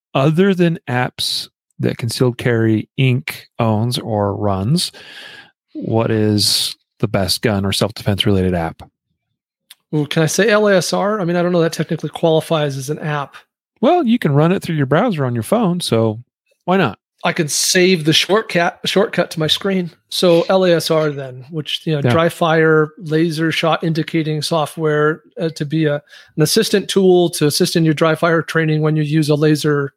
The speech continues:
Speaker 2: tool. Uh,
Speaker 1: Hmm.
Speaker 2: that would be my next one.
Speaker 1: Good choice. Good choice. How about this? Carrying with a round in the chamber?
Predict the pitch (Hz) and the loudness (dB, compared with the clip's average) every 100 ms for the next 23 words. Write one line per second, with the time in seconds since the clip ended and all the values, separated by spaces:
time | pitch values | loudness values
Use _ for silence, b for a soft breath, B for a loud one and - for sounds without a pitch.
0 | _ - 165 143 127 123 b b b b | _ -4 0 0 -4 -10 b b b b
1 | - 143 139 139 - 143 156 143 143 147 | -8 0 2 2 0 -2 -4 -4 -4 -4
2 | - 165 - _ _ _ _ - 165 - | -6 -8 -12 _ _ _ _ 0 0 2
3 | 110 - - 127 107 90 - _ _ B | 0 -2 -4 -4 -6 -8 -14 _ _ B
4 | B B B B B B B B _ - | B B B B B B B B _ -2
5 | 254 196 143 90 - - - B B B | 0 0 0 -4 -2 -4 -4 B B B
6 | B - - 190 202 185 185 175 175 185 | B -6 0 2 2 2 2 4 4 2
7 | 175 165 180 208 277 | 0 0 0 0 -4